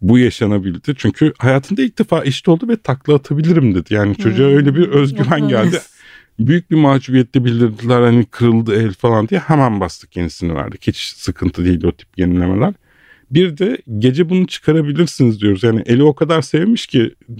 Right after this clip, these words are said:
Speaker 1: çıkartmamış.
Speaker 2: <laughs>
Speaker 1: "Gece
Speaker 2: Canım
Speaker 1: yatacağım bununla."
Speaker 2: ya.
Speaker 1: diye böyle. Hani takmanıza gerek yok.
Speaker 2: Ay.
Speaker 1: "Çıkartabilirsiniz." falan diye
Speaker 2: Hı.
Speaker 1: belirtiyoruz böyle. E, dünyayı yok etmek isteyen çocuktan bahsetmiştim. Dolayısıyla,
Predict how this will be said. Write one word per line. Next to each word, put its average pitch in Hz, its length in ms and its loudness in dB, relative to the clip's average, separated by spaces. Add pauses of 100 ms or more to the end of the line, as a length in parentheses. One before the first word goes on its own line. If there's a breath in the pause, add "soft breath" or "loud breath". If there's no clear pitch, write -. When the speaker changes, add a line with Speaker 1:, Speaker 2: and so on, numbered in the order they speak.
(180)
Speaker 1:
çıkartmamış. 143 640 -2
Speaker 2:
<laughs> 311 100 0
Speaker 1:
"Gece 147 220 2
Speaker 2:
Canım 147 140 4
Speaker 1:
yatacağım 151 480 0
bununla." 135 240 2
Speaker 2:
ya. 120 100 -2
Speaker 1:
diye 113 220 2
böyle. 120 340 0 (360 loud breath)
Hani 123 140 0
takmanıza 180 520 -2
gerek 170 300 -2
yok. 107 140 -2
Speaker 2:
Ay. 453 100 -6
Speaker 1:
"Çıkartabilirsiniz." 156 1000 0
falan 139 300 2
diye 139 120 0
Speaker 2:
Hı. 135 40 -2
Speaker 1:
belirtiyoruz 120 720 0
böyle. 101 400 0 (640 soft breath)
E, 113 280 2 (180)
dünyayı 127 420 2
yok 151 180 -2
etmek 139 320 -4
isteyen 135 380 0
çocuktan 131 560 0
bahsetmiştim. 110 800 -2
Dolayısıyla, 135 640 2